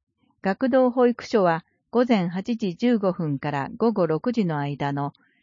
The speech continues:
四から七時間のシフト勤務。児童館は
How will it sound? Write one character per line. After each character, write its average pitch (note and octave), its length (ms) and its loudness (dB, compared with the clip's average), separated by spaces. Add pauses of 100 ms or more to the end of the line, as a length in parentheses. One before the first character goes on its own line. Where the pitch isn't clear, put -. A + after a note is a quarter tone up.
(200)
四 A#3 260 4
か D#3+ 160 -4
ら D3 160 -2
七 F3 320 0
時 A3+ 140 -2
間 D3+ 280 -2
の C3+ 100 -4
シ D#3+ 160 -8
フ - 120 -12
ト G3+ 140 0
勤 D#3 340 -2
務。 B2+ 160 -4 (840)
児 G#3+ 140 2
童 C4+ 220 8
館 D#3+ 280 -2
は D3+ 280 -2